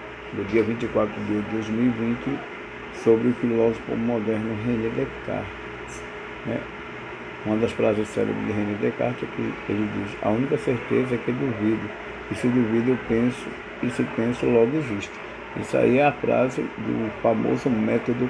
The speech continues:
cartesiano de René Descartes, que é considerado um dos pais, né, do iluminismo. É, René Descartes, ele nasceu entre os anos de mil quinhentos e noventa e seis e faleceu em mil seiscentos e cinquenta.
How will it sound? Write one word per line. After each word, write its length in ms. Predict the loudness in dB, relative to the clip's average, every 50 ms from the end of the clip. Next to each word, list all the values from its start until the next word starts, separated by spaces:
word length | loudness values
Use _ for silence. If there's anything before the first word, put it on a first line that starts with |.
| 0
cartesiano 880 | 2 0 0 0 -2 2 2 4 4 4 2 0 0 2 2 2 2 2
de 100 | 0 0
René 300 | 0 0 0 0 0 0 2 0
Descartes, 880 | 0 0 -2 -6 -4 -2 0 0 0 0 -2 -8 -10 -10 -12 -12 -12 -12 -12 -12 -12 -12 -12 -12 -12 -10 -12 -12 -10 -4
que 120 | 4 6 6
é 40 | 6
considerado 640 | 6 2 0 0 0 2 4 4 4 4 2 2
um 160 | 4 4 4
dos 240 | 4 2 0 -4 -6 -8 -10 -12 -12 -12 -12 -10 -10 -10 -10 -8 -8 -8 -6 0 2
pais, 360 | 4 6 6 6 4 2 0 -2 -8 -12 -12 -12 -12 -12 -10 -6 -2
né, 180 | 0 0 2 0 0 -2
do 120 | 0 2 4
iluminismo. 800 | 4 4 4 4 6 6 6 6 4 2 0 -2 -2 -6 -10 -10 -10 -10 -12 -12 -14 -14 -14 -14 -12 -12 -12 -12 -12 -12 -12 -12 -12 -12 -10 -10 -10 -12 -12 -12 -12 -12 -12 -12 -10 -10 -10 -10 -10 -10 -10 -6 -4
É, 300 | -2 0 2 2 2 2
René 260 | 4 4 6 6 6
Descartes, 640 | 6 4 4 4 4 2 2 2 0 0 -2 -2 -2 -2
ele 220 | 0 2 4 4 4
nasceu 420 | 4 2 0 0 0 2 2 0 0 2
entre 240 | 2 2 2 2 0
os 140 | 0 0
anos 260 | 0 0 0 0 -2 -2
de 40 | -2
mil 180 | 0 0 0 0
quinhentos 240 | 0 -2 -2 -2 0
e 40 | 0
noventa 300 | 0 2 0 0 0 -2
e 60 | -2
seis 280 | 0 2 4 4 4 4
e 40 |
faleceu 460 | 2 2 2 2 2 0 0 2 2 4
em 100 | 4 4
mil 180 | 4 4 2
seiscentos 440 | 0 0 -2 -2 -2 -2 -4 -4 -2
e 20 |
cinquenta. 320 | -4 -6 -4 -2 -4 -4